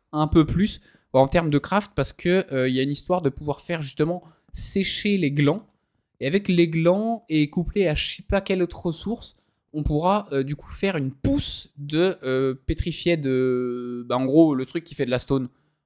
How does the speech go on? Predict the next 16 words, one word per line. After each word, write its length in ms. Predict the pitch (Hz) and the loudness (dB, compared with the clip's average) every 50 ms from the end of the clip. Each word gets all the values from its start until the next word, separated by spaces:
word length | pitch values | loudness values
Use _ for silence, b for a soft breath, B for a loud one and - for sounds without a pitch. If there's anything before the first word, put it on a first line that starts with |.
| _ _ - | _ _ -4
pour 100 | 131 123 | -2 -2
faire 140 | - 127 - | -2 -4 -2
simple, 260 | - 139 147 - - _ _ | -2 -2 -2 -4 -8 _ _
c'est 380 | - - - 135 127 123 127 | -12 -6 -2 0 2 2 0
ce 100 | 120 - | 0 -4
que 260 | - - - 127 123 | -8 -6 -4 -2 -2
j'ai 180 | 120 120 143 139 | 0 0 -2 0
compris. 360 | - 143 135 - 139 143 156 b b b b b b b b _ | 0 -4 -2 -2 -2 -4 -4 b b b b b b b b _
Donc 120 | 117 - | -8 -2
on 40 | 131 | 2
va 80 | 127 135 | 2 2
voir 160 | 143 143 - | 2 2 2
ça 100 | - 160 | 2 0
tout 140 | 151 - 143 | 2 0 -4
de 40 | - | -4
suite. 440 | - 151 156 175 - - - - | -2 -2 -2 -2 -4 -8 -12 -12